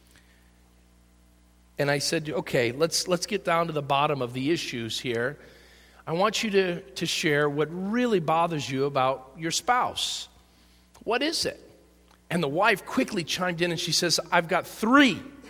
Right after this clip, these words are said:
And so we heard 'em. One, two, three. They got done. And I said, "Okay,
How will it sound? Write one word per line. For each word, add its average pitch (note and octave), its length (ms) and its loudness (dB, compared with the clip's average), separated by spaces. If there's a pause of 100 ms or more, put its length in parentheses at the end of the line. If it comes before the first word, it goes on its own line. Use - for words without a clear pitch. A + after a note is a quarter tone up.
(1080)
And D3+ 80 -4
so G#3 140 6
we G#3+ 120 6
heard C4+ 360 4
'em. - 160 -2 (340)
One, C3+ 300 8 (800)
two, F3 360 2 (720)
three. D#3 480 4 (760)
They G#2+ 60 -6
got B2+ 200 4
done. F#3+ 260 6
And B2 80 -4
I G#2+ 40 -4
said, B2+ 160 -4
"Okay, C#4+ 460 4